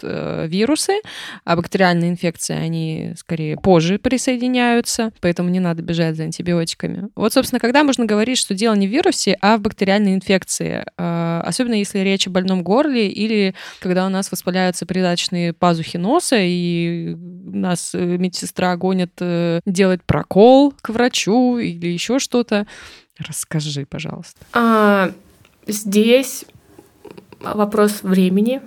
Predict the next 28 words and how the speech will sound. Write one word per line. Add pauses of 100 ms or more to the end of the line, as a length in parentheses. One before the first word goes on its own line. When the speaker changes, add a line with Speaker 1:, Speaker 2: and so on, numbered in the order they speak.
Speaker 2:
опять
же. (440)
А,
у
кого-то
может
протекать
просто (140)
долго
длительная
вирусная
инфекция, (400)
у
кого-то
очень
быстрая
вирусная
инфекция
может
перейти
в
какие-то,
ну,
условно
говоря,
бактериальные
гнойные
осложнения.